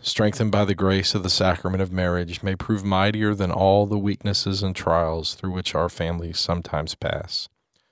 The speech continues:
Through the intercession of the Holy Family of Nazareth, grant that the Church may fruitfully carry out her worldwide mission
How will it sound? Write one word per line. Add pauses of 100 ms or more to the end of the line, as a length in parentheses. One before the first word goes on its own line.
(440)
Through
the
intercession
of
the
Holy
Family
of
Nazareth, (300)
grant
that
the
Church
may
fruitfully
carry
out
her
worldwide
mission